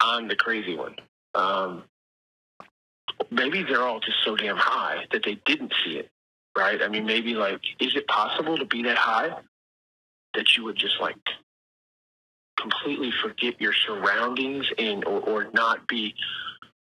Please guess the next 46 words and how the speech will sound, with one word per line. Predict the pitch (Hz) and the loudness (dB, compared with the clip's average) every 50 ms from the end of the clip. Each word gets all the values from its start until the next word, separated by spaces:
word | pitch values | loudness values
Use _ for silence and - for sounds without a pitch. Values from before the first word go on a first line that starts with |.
| _ _ - | _ _ -2
I | - - - | -2 0 0
guess, | - 123 117 - - | 0 0 0 0 -2
in | 113 117 110 107 | -2 -2 0 0
tune | - - 123 139 143 | 0 0 -2 -2 -2
with | 131 - - | 0 0 2
your | 117 104 | 4 4
surroundings | - - - 110 110 110 117 127 131 - - - | 4 4 4 2 2 2 2 0 2 2 2 2
to | 113 117 | 2 2
know | 120 123 120 | 0 -2 0
that | 107 | 0
there's | - - - 98 | 0 0 0 0
a | - - - 117 | -2 -2 -2 0
wolf | 127 151 - - - - | 0 0 0 0 -2 -2
in | 165 160 | 0 0
your | 165 165 | 0 0
front | - 185 180 - | 2 2 0 2
yard? | 185 180 175 170 165 - - - - - _ _ _ - | 0 0 0 0 0 -2 -4 -6 -10 -14 _ _ _ -2
Um, | - 123 120 113 110 110 107 104 104 104 - - _ _ _ _ _ _ _ _ _ _ _ _ _ _ _ _ _ _ _ - - | 0 2 2 2 0 -2 -2 -4 -6 -8 -10 -14 _ _ _ _ _ _ _ _ _ _ _ _ _ _ _ _ _ _ _ -8 -6
yeah, | - - - - - | -4 -4 -4 -4 -4
it | - - - | -4 -2 0
wasn't | 156 190 185 165 147 | 0 0 0 0 0
on | 143 - | 0 0
a | - - | 2 2
chain. | - - 143 120 110 101 107 113 123 - - - - | 2 4 4 2 2 2 0 -2 -4 -6 -10 -6 -2
It | - 107 | 0 0
wasn't | 113 123 123 123 - - | 0 0 0 -2 -2 0
leashed | - 120 120 113 - - 123 | 0 2 4 4 4 4 2
up | 120 117 - | 2 0 0
at | 117 117 | 0 2
all. | 120 120 113 113 101 104 101 - - - - | 2 2 2 0 -2 -2 -6 -6 -4 -2 0
So, | 113 107 104 104 98 95 - - _ _ _ _ _ _ _ _ _ - | 2 2 2 0 -2 -4 -8 -14 _ _ _ _ _ _ _ _ _ -2
um, | - 101 107 - - - 95 95 - | 0 0 0 0 0 -2 -4 -4 -2
it's | - - - - | 0 0 2 2
nobody's | 185 175 156 - - 180 - - | 2 2 2 0 0 0 0 0
wolf. | 104 104 - - - - - - _ _ - - - - _ _ _ - - | 0 -2 -2 -2 -4 -6 -8 -10 _ _ -18 -18 -18 -18 _ _ _ -6 -4
And, | 101 98 95 - | -4 -2 -2 -4
and | - - 107 | -4 -4 -2
this | 120 123 - 131 | 0 0 0 0
is, | 123 117 113 | 0 0 0
like, | 110 101 - - | -2 -2 -4 -4
the | - - - - | -2 0 0 2
second | 123 - - 110 107 - | 0 0 -2 -2 -2 0
time | 107 104 104 98 101 | 0 0 0 0 -2
I've | - - - - | -2 -2 -2 0
seen | 101 95 95 | 0 -2 -2
it. | 92 - | -2 -2